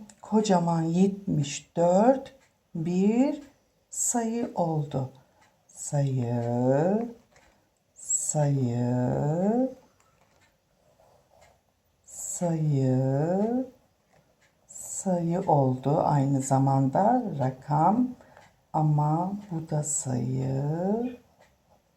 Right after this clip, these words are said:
bu da sayı, bu da sayı. Şimdi yukarıdakilerin hepsi rakam ve diğer adları sayı. Neden? Bunlardan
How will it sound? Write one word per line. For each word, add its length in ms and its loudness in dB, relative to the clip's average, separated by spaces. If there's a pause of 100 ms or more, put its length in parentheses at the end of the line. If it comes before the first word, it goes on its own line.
(520)
bu 220 -6
da 160 -2
sayı, 1120 -4 (1700)
bu 160 -10
da 180 -4
sayı. 520 -8 (1400)
Şimdi 400 4
yukarıdakilerin 1040 0
hepsi 1080 -4
rakam 500 -2 (920)
ve 200 0
diğer 260 0
adları 500 0
sayı. 580 0 (460)
Neden? 580 0 (300)
Bunlardan 1500 4